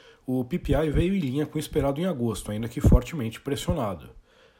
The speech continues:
O dia tem como destaque declarações de dirigentes do Fed e também pronunciamento da presidente do Banco Central Europeu, Christine Lagarde.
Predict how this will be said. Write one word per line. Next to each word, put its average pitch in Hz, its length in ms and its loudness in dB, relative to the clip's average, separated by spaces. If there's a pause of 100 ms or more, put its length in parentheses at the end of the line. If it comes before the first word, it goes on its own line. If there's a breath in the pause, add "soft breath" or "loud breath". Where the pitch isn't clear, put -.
(440 soft breath)
O 98 80 -6
dia 101 220 -4
tem 123 120 -6
como 131 240 -2
destaque 131 440 -2
declarações 143 720 0
de 107 60 -8
dirigentes 104 520 -6
do 156 100 -4
Fed 151 300 -2
e - 20 -14
também 151 300 -2
pronunciamento 147 680 -6
da 131 60 -4
presidente 123 480 -4
do 131 80 -6
Banco 123 240 -4
Central 135 320 -2
Europeu, 117 400 -2
Christine 104 420 -8
Lagarde. 95 600 -6